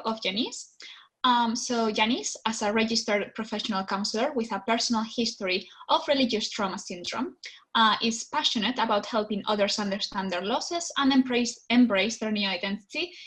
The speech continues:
in the secular world. Her own deconversion experience compelled her to develop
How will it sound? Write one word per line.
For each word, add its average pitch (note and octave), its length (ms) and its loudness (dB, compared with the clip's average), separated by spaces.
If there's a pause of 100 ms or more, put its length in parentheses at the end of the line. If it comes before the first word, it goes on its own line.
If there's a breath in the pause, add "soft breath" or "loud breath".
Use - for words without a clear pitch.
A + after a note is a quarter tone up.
in D4 80 2
the D4+ 80 -2
secular G3+ 480 -2
world. - 320 -6 (560 loud breath)
Her B3+ 220 2
own D#4 200 4
deconversion C4 640 2
experience G#3+ 680 -2
compelled A#3+ 480 0
her B3+ 180 0
to B3 200 -2
develop A3 420 2